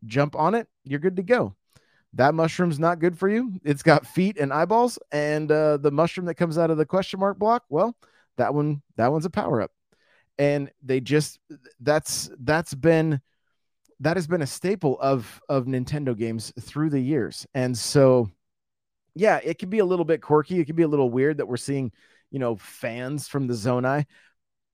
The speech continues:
They might make it make sense and they might not. But at the end of the day, we get to have fun creating all kinds of, uh,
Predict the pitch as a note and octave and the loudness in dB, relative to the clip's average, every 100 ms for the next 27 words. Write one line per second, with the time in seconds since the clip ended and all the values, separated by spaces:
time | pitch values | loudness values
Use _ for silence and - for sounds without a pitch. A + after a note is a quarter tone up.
0 | _ _ _ _ D#3 C3+ G3+ A#3 G3 F3+ | _ _ _ _ -4 2 4 4 2 2
1 | F3+ E3+ E3+ - F#3+ - E3 C#3+ E3 E3+ | 2 0 0 2 0 0 -4 0 0 -2
2 | C#3 C#3+ D#3+ E3+ D3+ F3 D#3+ G#2+ D3 B2+ | -6 0 2 2 -2 -2 -2 -2 -2 -2
3 | D3 F#3 D#3 C3+ F#3 C#3 D#3+ G3+ - D3+ | -2 -2 -2 0 0 2 0 0 -4 -2
4 | C#3+ - E3 E3+ C3+ C#3+ D3+ D3 C3 C#3+ | -2 -2 0 0 0 2 2 2 0 -2
5 | - D3 C#3+ A#2+ A#2+ G#2 A#2 A2 | -2 -4 -2 -2 -4 0 0 0